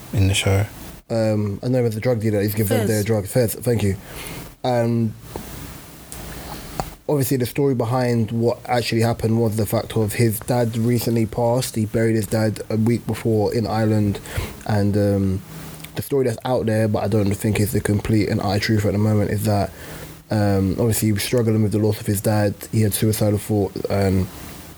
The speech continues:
Speaker 2: sadly passed away a couple of days ago. Um, even watch, even I think, even looking at this, I think I, re-, you know, when people die, especially people who you're just like, "Oh yeah, cool, whatever," 'cause you only,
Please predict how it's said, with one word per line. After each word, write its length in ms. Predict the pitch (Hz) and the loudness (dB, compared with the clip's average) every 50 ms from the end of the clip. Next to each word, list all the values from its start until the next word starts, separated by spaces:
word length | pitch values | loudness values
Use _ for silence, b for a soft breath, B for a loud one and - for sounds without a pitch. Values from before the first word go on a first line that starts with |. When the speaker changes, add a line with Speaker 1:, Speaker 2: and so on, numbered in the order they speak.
| B - | B -6
Speaker 2:
sadly 280 | - - 117 104 104 104 | -2 0 2 2 2 0
passed 320 | - - 110 104 104 - | -2 0 -2 -2 0 0
away 160 | 113 107 110 104 | 0 2 2 2
a 40 | 98 | 2
couple 240 | - 117 - - 110 | 0 0 0 0 2
of 60 | 107 | 2
days 160 | 110 107 101 | 2 2 4
ago. 200 | 101 98 95 98 - B B B B B B B B B B B B B B B B B B B B B - - - B B B B B B B B B B B B B B B _ - | 2 2 0 0 -2 B B B B B B B B B B B B B B B B B B B B B -18 -18 -16 B B B B B B B B B B B B B B B _ -4
Um, 500 | 135 131 127 123 117 117 113 104 107 113 B B B B B B B _ | -2 0 2 2 2 0 0 -2 -4 -8 B B B B B B B _
even 320 | - 151 156 156 151 139 131 | -2 0 0 2 2 0 0
watch, 240 | 131 135 131 - - - | 0 0 -2 -2 -4 -2
even 240 | 135 147 131 139 123 | 0 2 2 2 2
I 20 | |
think, 180 | 113 131 117 - | 2 0 0 0
even 340 | 139 135 139 135 123 117 127 | 2 2 2 2 2 2 0
looking 220 | 135 131 - 131 | 0 0 0 0
at 80 | 110 101 | 0 0
this, 180 | 107 104 101 | 0 0 0
I 60 | 113 110 | 0 0
think 160 | - 104 120 | 0 0 2
I, 60 | 120 | 2
re-, 180 | 120 123 117 - B B B B B B B | 2 0 0 -2 B B B B B B B
you 80 | 139 | -2
know, 180 | 156 170 190 196 | 0 0 2 2
when 220 | 180 185 170 165 135 | 2 2 0 0 0
people 260 | 143 156 131 139 135 | -2 -2 0 0 0
die, 420 | 120 135 135 127 117 110 110 104 - - | 0 2 2 2 2 2 0 0 -2 -2
especially 320 | 113 - 135 - - 131 | 0 0 0 2 2 0
people 220 | - 135 127 127 123 | 0 0 0 2 2
who 60 | 123 | 2
you're 180 | 120 120 120 120 | 4 4 4 2
just 120 | 113 - | 2 0
like, 100 | 123 107 | 0 0
"Oh 100 | 127 123 | 2 2
yeah, 220 | 120 117 113 107 107 - | 2 4 2 2 0 0
cool, 200 | - 131 117 110 | 0 0 2 2
whatever," 240 | 110 107 107 104 | 2 2 0 0
'cause 120 | 104 113 107 | 0 0 2
you 100 | 117 120 | 2 4
only, 240 | 127 127 120 110 | 4 2 0 0